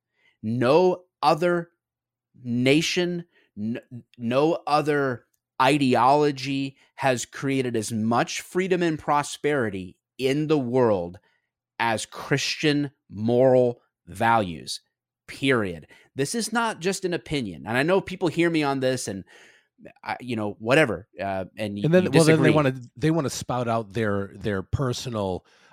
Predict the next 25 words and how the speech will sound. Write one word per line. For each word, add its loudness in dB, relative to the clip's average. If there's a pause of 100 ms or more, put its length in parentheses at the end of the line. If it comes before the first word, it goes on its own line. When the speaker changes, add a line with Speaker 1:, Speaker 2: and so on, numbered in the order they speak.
(100)
Speaker 2:
uh, -6
problems, -6
their, -4 (160)
their, -6
their -2
personal -2
woes, 0
Speaker 1:
Yes. 0 (180)
Speaker 2:
as -4
if -6
Speaker 1:
Yes. -2
Speaker 2:
somehow -2
it's -6
a -8
societal -2
issue, -6 (400)
uh, 0
which -4
is -6
all 0
a -4
bullshit -6
cover -14
up. -20
So, -20